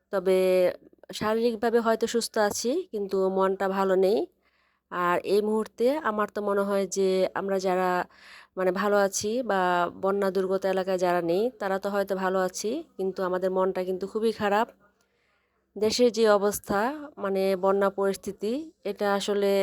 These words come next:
যখনই চোখের সামনে আসে নিউজগুলা, আহ, কি বলবো, বলার কোনো ভাষা নেই। আর সারাক্ষণই একটা টেনশনে থাকি যে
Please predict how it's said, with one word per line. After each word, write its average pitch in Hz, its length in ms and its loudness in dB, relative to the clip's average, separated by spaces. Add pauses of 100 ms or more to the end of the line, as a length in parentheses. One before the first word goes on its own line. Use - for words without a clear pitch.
(680)
যখনই 220 520 2
চোখের 220 340 -6
সামনে 214 220 0
আসে 196 380 0
নিউজগুলা, 202 640 2 (800)
আহ, 190 400 2
কি 208 180 -8
বলবো, 196 340 2 (320)
বলার 202 280 2
কোনো 196 220 -2
ভাষা 190 340 -4
নেই। 196 260 2 (680)
আর 185 340 2 (260)
সারাক্ষণই 220 540 -2
একটা 214 160 -2
টেনশনে 208 420 0
থাকি 202 360 -4 (280)
যে 196 180 -4